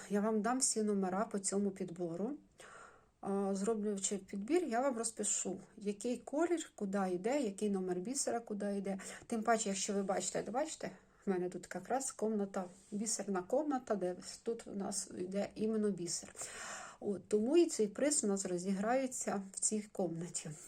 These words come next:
А, значить, от, е,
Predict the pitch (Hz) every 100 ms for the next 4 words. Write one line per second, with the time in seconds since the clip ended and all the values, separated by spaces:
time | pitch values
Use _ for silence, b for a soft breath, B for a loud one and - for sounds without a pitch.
0 | - - 190 185 180 175 175 190 - -
1 | B B B B B B B B - -
2 | 214 180 180 - B B B 202 - 196
3 | 202